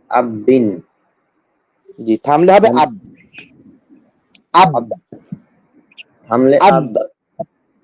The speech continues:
Speaker 2: হ্যাঁ,
Speaker 1: আব।
Speaker 2: মনে করবেন যে দুটো বার একটা ঘ্রাণ মানুষকে দেবেন।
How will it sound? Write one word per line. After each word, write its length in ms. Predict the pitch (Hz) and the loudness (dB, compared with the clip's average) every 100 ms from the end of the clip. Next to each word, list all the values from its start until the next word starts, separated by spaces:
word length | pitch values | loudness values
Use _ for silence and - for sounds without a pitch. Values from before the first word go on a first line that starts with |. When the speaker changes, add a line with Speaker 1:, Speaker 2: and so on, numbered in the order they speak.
| _ _ - - - - | _ _ -20 -20 -20 -16
Speaker 2:
হ্যাঁ, 220 | - 175 131 | -6 -2 -2
Speaker 1:
আব। 80 | |
Speaker 2:
মনে 240 | 123 160 175 | -4 -4 -2
করবেন 300 | 190 196 220 | -4 -2 -2
যে 80 | 233 | -2
দুটো 320 | 175 180 196 | -2 -2 0
বার 240 | 175 170 | 4 4
একটা 280 | 220 - 202 | 4 0 -4
ঘ্রাণ 340 | 156 147 185 | -2 0 2
মানুষকে 440 | 180 151 151 - 160 | 0 -2 -4 -4 -2
দেবেন। 260 | 135 117 | 0 0